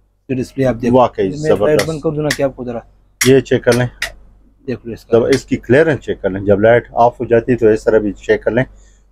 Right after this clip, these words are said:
Speaker 2: कुछ light on किया है भाई ने और फिर भी आप ये check कर लें।
Speaker 1: एक video quality भी खैर देख लें।
Speaker 2: अच्छा, वही video भाई ने लगा दी है, तो ये check कर लें।
Speaker 1: कलर इंशाल्लाह बिल्कुल बेस्ट
Speaker 2: जबरदस्त।
Speaker 1: देंगे आपको।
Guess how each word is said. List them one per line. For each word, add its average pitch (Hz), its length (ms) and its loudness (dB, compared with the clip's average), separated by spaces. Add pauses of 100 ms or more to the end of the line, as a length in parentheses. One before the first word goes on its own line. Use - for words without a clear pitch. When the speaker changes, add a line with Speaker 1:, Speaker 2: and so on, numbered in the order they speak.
(120)
Speaker 2:
कुछ - 260 0
light 127 200 4
on 123 300 2
किया 131 200 6
है 147 100 6
भाई 139 240 4
ने 135 160 0 (580)
और 107 220 2
फिर 131 160 4
भी 127 160 4
आप 120 260 4 (160)
ये 117 140 4
check 92 240 -8
कर 87 120 -4
लें। 85 140 -12 (240)
Speaker 1:
एक 165 140 -2
video 185 320 4
quality 156 320 0
भी 131 80 0
खैर 123 240 -4
देख 113 260 -6
लें। 101 80 -14 (160)
Speaker 2:
अच्छा, 143 300 2 (1200)
वही 139 180 4
video 139 260 4
भाई 127 180 4
ने 135 100 2
लगा 117 280 4
दी 123 140 0
है, 135 80 -2
तो 117 160 -4
ये 117 160 4
check 110 220 -6
कर 90 100 -8
लें। 87 140 -6 (920)
Speaker 1:
कलर 220 220 4
इंशाल्लाह 220 400 4
बिल्कुल 180 180 6
बेस्ट 202 200 6
Speaker 2:
जबरदस्त। 175 220 6
Speaker 1:
देंगे 135 220 0
आपको। 113 300 -4